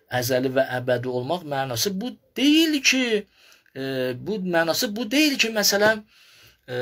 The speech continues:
Allahümmə salli ala Muhammedin və al Muhammed. Bugünkü bəhsimiz çox uzun çəkdi. Mən bunları gələn dərsə istəyirdim izah verəm, pillə-pillə. Baxın,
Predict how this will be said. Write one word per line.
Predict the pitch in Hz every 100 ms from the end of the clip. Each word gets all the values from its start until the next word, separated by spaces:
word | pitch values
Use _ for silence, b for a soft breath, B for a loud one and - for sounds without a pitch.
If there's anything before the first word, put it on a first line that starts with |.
| 123 120
Allahümmə | 127 123 113 113 104
salli | - 104 101
ala | 110 107 101
Muhammedin | 98 - 101 101 98 101
və | 101 101
al | 101
Muhammed. | 104 110 123 131
Bugünkü | 113 110
bəhsimiz | 113 110 120 113
çox | 120 113
uzun | 117 113
çəkdi. | 110 147 175
Mən | 143
bunları | 127 131 147
gələn | 135 123 147 120
dərsə | 107 110 107
istəyirdim | 117 113 117
izah | 123 123
verəm, | 131 220 139
pillə-pillə. | 120 123 107 101 92 85 _ _ _ _ _ B B B B
Baxın, | 123 123 180 185